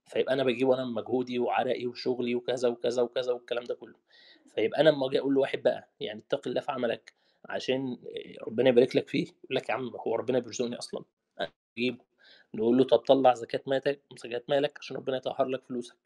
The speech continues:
يقول لك: "يا عم، أنا اللي بجيب فلوسي، مش ربنا اللي بيطهرها لي". فيبقى هنا دخل في باب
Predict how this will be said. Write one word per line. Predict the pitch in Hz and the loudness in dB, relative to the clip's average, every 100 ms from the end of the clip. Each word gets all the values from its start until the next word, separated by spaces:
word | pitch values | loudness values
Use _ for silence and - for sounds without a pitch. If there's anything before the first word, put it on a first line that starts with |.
| _ | _
يقول | 123 113 | -14 -8
لك: | - | -6
"يا | |
عم، | 98 - | -4 -4
أنا | 131 | -2
اللي | 123 | -2
بجيب | 120 123 | -2 -6
فلوسي، | 120 127 127 110 | -6 -6 -6 -10
مش | - 120 | -8 -4
ربنا | 131 | -2
اللي | 123 | -2
بيطهرها | 117 120 120 135 120 | -2 -4 0 2 2
لي". | - _ - - _ - | -2 _ -20 -20 _ -6
فيبقى | 104 117 | 0 0
هنا | 139 | 2
دخل | 143 160 147 127 | 0 4 4 4
في | - | 0
باب | 123 143 | 2 2